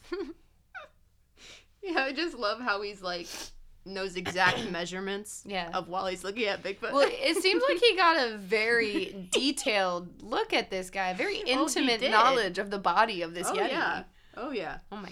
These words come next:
Speaker 1: God, dude. <laughs> Andre, come on.
Speaker 2: <laughs> He goes on to say, "I can't describe or understand how he spoke because, well, it sounds unbelievable."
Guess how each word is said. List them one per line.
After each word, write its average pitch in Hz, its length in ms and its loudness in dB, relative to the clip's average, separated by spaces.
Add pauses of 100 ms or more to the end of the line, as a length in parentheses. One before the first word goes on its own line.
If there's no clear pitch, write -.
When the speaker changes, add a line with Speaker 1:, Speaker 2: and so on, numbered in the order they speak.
Speaker 1:
God, 226 400 -2
dude. 185 360 -8 (240)
<laughs> - 220 -4
Andre, 220 520 0
come 403 180 -6
on. 196 680 -2
Speaker 2:
<laughs> - 40 -18 (360)
He 294 120 -6
goes 247 260 -4
on 240 160 -4
to 240 100 -10
say, 208 320 -4 (280)
"I 220 40 -14
can't 466 300 -10
describe 220 640 -2
or 180 160 -2
understand 196 600 -8
how 175 200 -12
he 165 80 -8
spoke 175 500 -8
because, 185 580 -10 (300)
well, 226 520 -2
it - 160 -8
sounds 370 320 -4
unbelievable." 180 800 -8